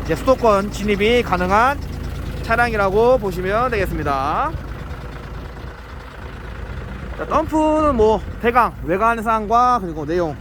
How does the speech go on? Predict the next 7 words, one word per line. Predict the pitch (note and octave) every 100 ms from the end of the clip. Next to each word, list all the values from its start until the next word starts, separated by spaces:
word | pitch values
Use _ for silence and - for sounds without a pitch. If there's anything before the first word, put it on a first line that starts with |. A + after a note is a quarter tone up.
| B2+
내용은 | F#3 G#3 A#3
이렇고요. | F3 D#3 A3+ A3 - - - - -
실내 | C#4 D4
내부 | A#3+ B3 B3
한번 | A#3 A#3 A3+ A#2
보도록 | D3 G3 F#3+
하겠습니다. | A3+ A3+ G3+ D3+ C#3 G3 D4